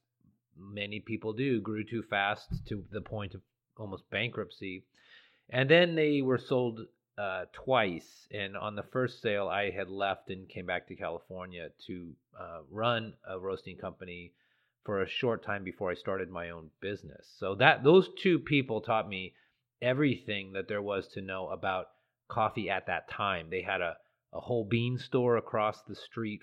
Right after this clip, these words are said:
from the cafe that was just whole beans and hard coffee hardware and educational classes. And I,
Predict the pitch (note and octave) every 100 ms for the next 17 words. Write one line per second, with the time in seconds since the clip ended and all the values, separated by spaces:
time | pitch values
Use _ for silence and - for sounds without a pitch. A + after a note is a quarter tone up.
0 | - G#2+ F#2+ F#2+ F2+ F2 E2+ - F2+ -
1 | A#2+ A#2+ A#2+ A#2 - _ _ _ _ -
2 | G#2+ G2 - F#2+ F#2+ F2 G2+ A2+ A#2 -
3 | - G#2+ G2 G#2+ G#2 G#2 G#2 - F#2 E2+
4 | E2 - A2 G#2+ - G#2 A2 F#2 G#2 F#2+
5 | G2+ G2 F#2+ E2+ F#2 F2 _ _ G#2 F2
6 | F2 G2+ - D#2 - B2+ B2+ - B2+ A2+
7 | G2+ G2 G2+